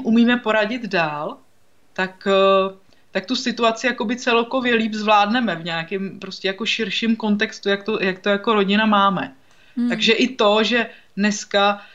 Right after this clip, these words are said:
Speaker 1: jsme zoufalí, že prostě některý příbuzný to nejsem schopni respektovat,
Speaker 2: Mhm,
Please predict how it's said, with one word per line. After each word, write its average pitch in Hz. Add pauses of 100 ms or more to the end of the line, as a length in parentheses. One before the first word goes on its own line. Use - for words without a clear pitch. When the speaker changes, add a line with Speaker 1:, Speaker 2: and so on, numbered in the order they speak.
(120)
Speaker 1:
jsme 226
zoufalí, 214
že 214
prostě 208
některý 220
příbuzný 202
to 214
nejsem 202
schopni 208
respektovat, 208
Speaker 2:
Mhm, 208